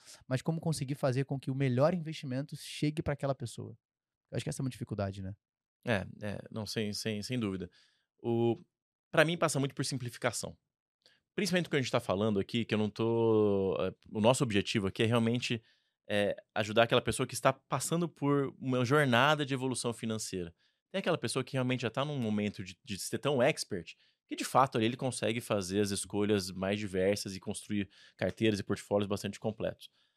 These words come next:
Speaker 2: É, a gente tá tentando, ah, ajudar aquela pessoa que está começando esse caminho, que está no meio desse caminho. É,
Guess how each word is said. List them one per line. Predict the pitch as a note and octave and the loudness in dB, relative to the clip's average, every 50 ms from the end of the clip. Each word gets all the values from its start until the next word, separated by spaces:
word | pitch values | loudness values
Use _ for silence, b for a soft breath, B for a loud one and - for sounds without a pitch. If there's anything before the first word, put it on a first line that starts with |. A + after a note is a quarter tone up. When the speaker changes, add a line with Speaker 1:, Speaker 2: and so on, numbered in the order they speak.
| _ _ _ _ | _ _ _ _
Speaker 2:
É, | - F2 - | -6 -4 -2
a | - | 0
gente | A#2 C3+ C3+ | 0 0 2
tá | - D3 | 2 2
tentando, | C#3+ - D3 B2 - C#3 C#3 C#3+ C3+ - | 2 2 0 -2 -2 -2 -2 -2 -2 2
ah, | - B2+ A#2+ A#2 | 4 6 6 6
ajudar | A#2 A2+ A#2 A#2 A#2 | 4 4 4 4 4
aquela | A#2 - A#2+ A#2 | 4 4 0 -2
pessoa | - A#2 - - | -2 -4 -4 -4
que | A2 - | -4 -4
está | - C#3 | -4 -4
começando | - - D3 C#3 B2 - C#3 C3 | -4 -4 -4 -4 -2 -2 -4 -4
esse | C3+ B2+ - | -6 -6 -6
caminho, | - C#3+ A#2+ G#2+ G2 F2+ | -4 -4 -2 -2 -4 -6
que | D#2+ - | -8 -8
está | - - G2+ | -6 -4 -2
no | G#2+ G#2+ | -2 -2
meio | G#2 G#2+ A2+ A#2 A2+ | 0 0 2 2 0
desse | G#2+ G#2 - - | 0 -2 -4 -6
caminho. | - - F#2 E2+ D2+ D#2 _ _ _ _ _ B B B B B B B B _ - | -6 -8 -10 -10 -12 -14 _ _ _ _ _ B B B B B B B B _ -8
É, | - F#2+ F#2 F2+ F2+ F2+ - - | -4 -4 -2 0 -2 -2 -4 -6